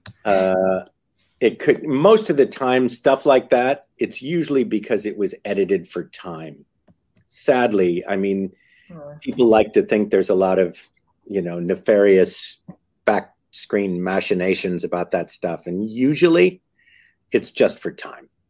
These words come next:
Speaker 1: You only have so long to tell a story. And you have to be really harsh and cut the things that either aren't moving your plot forward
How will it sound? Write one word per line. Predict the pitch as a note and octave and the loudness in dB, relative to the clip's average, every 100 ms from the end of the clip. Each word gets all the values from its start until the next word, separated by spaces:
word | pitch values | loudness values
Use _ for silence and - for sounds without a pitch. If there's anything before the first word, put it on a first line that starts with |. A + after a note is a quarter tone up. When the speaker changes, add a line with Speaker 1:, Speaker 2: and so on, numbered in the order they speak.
| _ _ _ _ - | _ _ _ _ -2
Speaker 1:
You | G#2+ G#2+ | 4 6
only | C3 C3+ A#2 | 6 6 2
have | A#2+ G#2 F#2+ | 2 0 -2
so | - - C#3 | -6 2 4
long | C3+ A#2 A2+ G#2+ | 6 4 2 0
to | G#2+ | -4
tell | - F#2+ F2+ | -4 -6 -6
a | |
story. | D#2 - D2 - - _ _ _ _ _ _ _ - | -8 -10 -10 -12 -20 _ _ _ _ _ _ _ -10
And | G2+ G2 G2 G2 G2 G2 - _ | -6 -4 -2 -2 -2 -4 -8 _
you | A2 G2 | -4 -2
have | A#2+ A2+ | -2 -2
to | A#2+ | 0
be | G#2+ | 2
really | G2+ G#2 G2 | 4 4 4
harsh | - - A#2 G2 - | 0 2 4 4 0
and | F#2+ E2 - | -6 -6 -4
cut | - - | -4 -2
the | - | 0
things | G#2+ G2+ F#2 F#2 F#2 - _ _ _ _ - | 0 0 -2 -4 -6 -12 _ _ _ _ -2
that | G#2 | 0
either | A2 A2+ A2 | 2 4 4
aren't | A#2 C3 - | 4 0 2
moving | B2 A#2 A2 | 2 4 2
your | G2 F2 | 2 -2
plot | - C#3 C3+ - | 2 2 2 0
forward | A#2+ F2+ E2+ - | 0 0 -2 -10